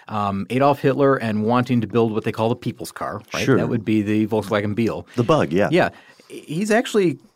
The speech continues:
Speaker 1: credited as being one of the founders of Volkswagen, if, if you can believe that. I mean, the German Labor Front,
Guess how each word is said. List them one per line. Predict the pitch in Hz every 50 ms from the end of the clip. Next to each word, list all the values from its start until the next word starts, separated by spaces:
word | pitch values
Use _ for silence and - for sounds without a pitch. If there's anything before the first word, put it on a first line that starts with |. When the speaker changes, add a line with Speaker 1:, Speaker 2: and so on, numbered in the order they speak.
| -
Speaker 1:
credited | - - - - 196 214 180 135 113 107 104 120
as | - 123 131 117
being | 104 107 139 143 143 135 135 139 139 135 131
one | - 131 127 156 175
of | 165
the | 147
founders | - - - 165 170 180 170 139 107 104 110 113 -
of | - - 127 117
Volkswagen, | 107 123 151 180 - - - 82 73 73 - - - - -
if, | 110 104 -
if | - 110 110 107 - - 117 110 107 104
you | 120
can | - 110
believe | - 117 135 135 -
that. | 101 110 - 120 82
I | 92
mean, | 104 107 107
the | 104 104
German | 95 110 143 185 196 185 175
Labor | 170 165 156 123 110
Front, | - - 90 92 104 127 -